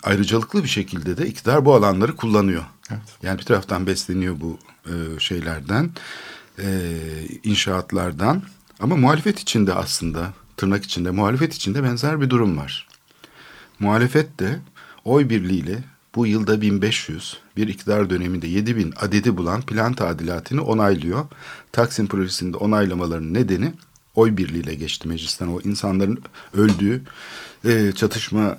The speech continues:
Speaker 1: e, yaratan, e, çok ciddi bir şekilde kentin merkezindeki işçi alanı yok etmeyi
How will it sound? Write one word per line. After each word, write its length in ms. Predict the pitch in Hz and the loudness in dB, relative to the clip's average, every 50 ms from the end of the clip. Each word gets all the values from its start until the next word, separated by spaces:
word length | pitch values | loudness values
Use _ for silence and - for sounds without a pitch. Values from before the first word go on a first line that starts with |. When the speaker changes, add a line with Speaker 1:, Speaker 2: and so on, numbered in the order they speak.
| - | -4
Speaker 1:
e, 80 | 104 101 | -4 -2
yaratan, 680 | 104 101 98 98 95 95 95 - - 98 110 127 131 131 - - - - | 0 2 2 2 2 0 0 -2 -4 -4 -2 -4 -4 -6 -8 -12 -8 -4
e, 160 | 95 95 95 | -2 -2 -2
çok 260 | 95 - 127 127 131 | 0 0 -2 -2 0
ciddi 300 | - 101 92 90 110 113 | 0 -4 -2 0 0 0
bir 60 | 101 98 | 0 -2
şekilde 500 | - - 90 - 92 87 85 95 104 - - - _ _ - | -2 -4 -6 -6 -6 -6 -2 -2 -4 -4 -6 -14 _ _ -8
kentin 340 | - 101 101 101 - 143 143 | -6 -4 -4 -2 -2 0 0
merkezindeki 600 | 127 101 90 - - 87 90 90 87 90 - 92 | 0 0 -2 -4 -6 -8 -6 -6 -6 -4 -4 -4
işçi 240 | - - - 101 | -4 -2 -2 0
alanı 240 | 98 95 90 87 92 | 0 0 0 -2 0
yok 220 | 98 123 127 135 - | 0 0 0 0 -2
etmeyi 440 | - - - - 85 82 80 80 | -4 -4 -4 -8 -8 -8 -8 -10